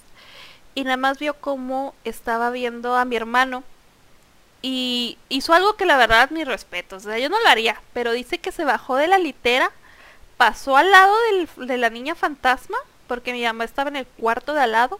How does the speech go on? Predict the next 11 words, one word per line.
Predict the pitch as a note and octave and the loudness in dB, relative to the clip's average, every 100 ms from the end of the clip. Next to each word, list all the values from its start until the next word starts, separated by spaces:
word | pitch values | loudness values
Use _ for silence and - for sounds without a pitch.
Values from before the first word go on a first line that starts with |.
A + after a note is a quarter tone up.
| - | -14
o | |
sea, | - A3+ | -10 -8
ella | B3 | -8
cruzó | - F4 B3+ - - A#3 C4 | -8 -6 -6 -6 -2 2 2
así, | C4+ C4 | 2 -8
digamos | C4 C4 B3 C4+ | -8 -6 -6 -8
que | - | -14
por | - A3+ A3+ | -12 -8 -6
la | G#3 | -8
niña | A3 B3 | -8 -8
fantasma, | C#4+ A#3 - G#3+ - | -8 -8 -6 -6 -8